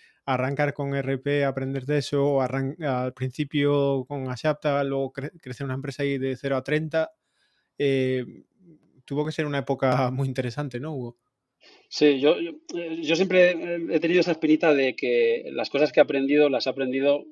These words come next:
Speaker 2: eh, a la fuerza, ¿no? Y eso hace que haya aprendido cosas muy mal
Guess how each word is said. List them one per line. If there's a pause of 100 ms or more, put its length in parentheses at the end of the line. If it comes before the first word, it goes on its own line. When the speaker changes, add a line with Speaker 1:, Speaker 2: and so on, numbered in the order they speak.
(220)
Speaker 2:
eh,
a
la
fuerza,
¿no?
Y
eso
hace
que
haya
aprendido
cosas
muy
mal